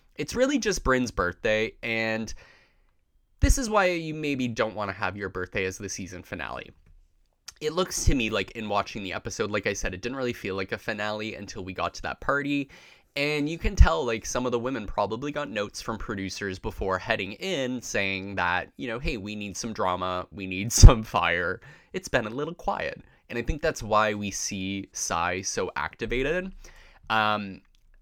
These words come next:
she just goes off, and now she's going off on Brynn for, you know, making a, an offhand comment about Uba's boyfriend being in Connecticut, and apparently,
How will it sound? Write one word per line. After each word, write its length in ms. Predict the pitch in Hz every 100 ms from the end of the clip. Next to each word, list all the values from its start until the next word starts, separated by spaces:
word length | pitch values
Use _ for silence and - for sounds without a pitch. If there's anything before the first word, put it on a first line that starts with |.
| _ -
she 440 | - - 139 123 _
just 240 | 156 151 139
goes 260 | 135 240
off, 380 | 123 113 65 -
and 100 | 107
now 140 | 120
she's 220 | 120 139 120
going 280 | 131 123 117
off 360 | 101 110 - -
on 320 | 101 98 95
Brynn 460 | 135 170 151 135 127 - - -
for, 640 | - 123 113 113 110 110
you 140 | 123 113
know, 120 | 107
making 400 | 107 107 117 110
a, 200 | 101 98
an 100 | 104
offhand 460 | 101 95 - 95 95
comment 420 | 107 113 107 104
about 320 | 95 101 92
Uba's 340 | 107 104 98 95
boyfriend 480 | 107 123 - 92 92
being 220 | 92 90
in 120 | 92
Connecticut, 600 | - 123 160 - 76 -
and 120 | 80 95
apparently, 680 | - 101 98 101 95 92